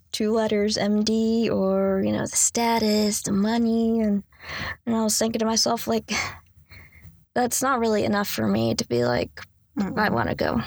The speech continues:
Speaker 2: Yeah.
Speaker 1: Like, that's, that's not what I want to do. I don't wanna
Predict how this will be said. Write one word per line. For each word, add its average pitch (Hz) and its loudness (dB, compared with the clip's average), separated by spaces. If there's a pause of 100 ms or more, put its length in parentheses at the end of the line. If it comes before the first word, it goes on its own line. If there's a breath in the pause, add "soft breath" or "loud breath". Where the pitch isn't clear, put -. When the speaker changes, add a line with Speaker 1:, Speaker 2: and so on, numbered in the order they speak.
(120 loud breath)
Speaker 2:
Yeah. 196 0 (220)
Speaker 1:
Like, 220 -2
that's, 202 0
that's 208 -2
not 214 0 (1200)
what 202 0
I 190 2
want 208 0
to - -2
do. - 0
I 214 2
don't 220 2
wanna 214 0